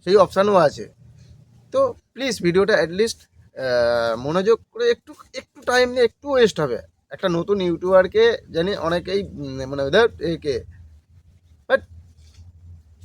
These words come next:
এও করো, যাই করো, একটু ভিডিওটা দেখে আমাদের উৎসাহ দাও, এ-, যাতে আমরা এগোতে পারি,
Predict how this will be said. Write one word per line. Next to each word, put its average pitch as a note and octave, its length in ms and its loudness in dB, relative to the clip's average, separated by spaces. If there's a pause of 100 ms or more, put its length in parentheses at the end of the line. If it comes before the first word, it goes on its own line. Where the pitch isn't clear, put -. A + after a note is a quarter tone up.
(1600)
এও G#3 240 6
করো, A3 500 4
যাই D#3 320 2
করো, G3+ 220 -2
একটু G#3 240 -8
ভিডিওটা D#3 460 -10
দেখে D#3 360 -2 (380)
আমাদের D#3+ 280 -2
উৎসাহ D3 460 -2
দাও, G#2+ 160 -10 (1300)
এ-, C3+ 100 -18 (160)
যাতে B2 280 -10
আমরা E3 300 -4 (800)
এগোতে D3+ 300 -2
পারি, G#2 160 -10